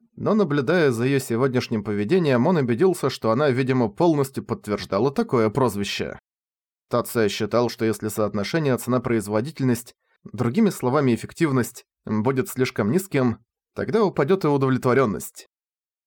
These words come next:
К тому же, настоящая производительность могла отличаться от официальной документации. Проще говоря, качество, которое невозможно измерить цифрами, также очень важно.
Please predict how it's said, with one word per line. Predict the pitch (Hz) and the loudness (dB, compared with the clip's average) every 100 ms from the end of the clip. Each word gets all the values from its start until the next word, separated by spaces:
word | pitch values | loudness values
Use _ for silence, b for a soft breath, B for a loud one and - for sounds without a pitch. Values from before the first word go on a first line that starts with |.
| _ | _
К | |
тому | - 95 98 143 | -4 0 0 2
же, | 135 | 2
настоящая | 107 98 - 117 185 - 175 | 0 -2 -2 -2 -2 -2 -2
производительность | 175 151 110 110 143 175 143 131 | 0 0 2 0 -2 -2 -2 -2
могла | 120 104 123 | -2 0 2
отличаться | 147 131 127 233 - 107 | 2 0 0 -2 -2 -4
от | 101 | -6
официальной | 104 - 113 107 | -4 0 0 0
документации. | 101 120 117 113 104 - 82 62 - _ _ _ _ - | 0 2 2 2 -2 -4 -8 -8 -12 _ _ _ _ -8
Проще | - 135 - | -2 -2 -2
говоря, | 151 131 113 127 120 | 0 2 4 4 2
качество, | - 156 196 - 160 | 0 -2 -2 -2 -2
которое | 147 131 139 135 | -2 0 2 2
невозможно | 131 117 104 131 120 120 | 2 2 2 0 2 2
измерить | 107 117 107 95 | 2 2 0 -2
цифрами, | - 185 147 127 117 - _ _ | -2 0 2 2 2 -2 _ _
также | 120 98 113 208 | -2 -2 0 2
очень | 113 - 123 | 2 2 2
важно. | 113 101 95 82 | 2 0 -4 -8